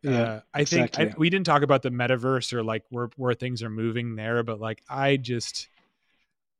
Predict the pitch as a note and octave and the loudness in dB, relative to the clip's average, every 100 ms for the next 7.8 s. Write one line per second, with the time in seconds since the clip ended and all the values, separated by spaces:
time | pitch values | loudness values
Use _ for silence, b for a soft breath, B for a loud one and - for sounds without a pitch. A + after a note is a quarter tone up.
0 | _ C#3+ F3 - D3 B2+ B2+ B2+ A#2+ A#2 | _ 6 6 6 0 -2 -4 -6 -6 -2
1 | B2 A#2 A#2 A#2 G#2+ G#2+ _ _ _ _ | -2 -2 -6 -6 -6 -10 _ _ _ _
2 | _ _ _ - A#2+ A#2+ D#3+ E3+ D3+ C#3+ | _ _ _ -10 0 6 8 8 6 4
3 | C3+ C#3+ - B2 A#2+ B2+ A#2+ A#2+ A2 G#2 | 0 -8 -8 -4 0 0 0 -2 -4 0
4 | B2+ B2+ G#2+ - B2+ - B2 G2+ G2 F#2+ | 2 2 -2 -2 -2 -2 -6 -6 -10 -16
5 | G2+ A2+ B2 A2 G#2 G#2+ A2 G#2+ A2 A2 | _ -6 -6 -6 -10 -6 -4 -2 -2 -2
6 | G#2+ - _ _ _ - A2+ A2 - C3 | -4 -10 _ _ _ -14 -10 -10 -2 2
7 | C#3 C3+ B2+ G#2+ A#2 - G#2+ G#2+ | 4 4 2 0 -4 -4 -10 -10